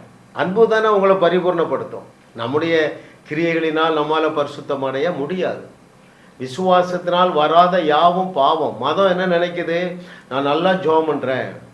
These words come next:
நல்லா பக்தியா இருக்கிறேன், எனவே நான் பரிசுத்தவான்." அது பாவம். விசுவாசத்தினால் மாத்திரம்தான் நாம் பரிசுத்தவான் ஆக முடியும், நீதிமான் ஆக முடியும். நம்பர் ஒன்,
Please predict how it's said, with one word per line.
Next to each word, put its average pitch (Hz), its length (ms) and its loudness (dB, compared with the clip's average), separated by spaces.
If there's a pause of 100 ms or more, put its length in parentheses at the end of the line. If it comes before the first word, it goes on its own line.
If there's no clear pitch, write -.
(460)
நல்லா 156 440 2
பக்தியா 165 360 2
இருக்கிறேன், 131 440 -2
எனவே 190 300 0
நான் 175 300 0
பரிசுத்தவான்." 147 720 -2
அது 151 240 -2
பாவம். 180 720 0 (1040)
விசுவாசத்தினால் 185 1000 -2
மாத்திரம்தான் 180 920 0 (320)
நாம் 139 260 -2
பரிசுத்தவான் 147 680 -2
ஆக 143 280 0
முடியும், 151 460 -4
நீதிமான் 147 480 -2
ஆக 127 260 -2
முடியும். 101 340 -10
நம்பர் 151 320 -4
ஒன், 185 320 -2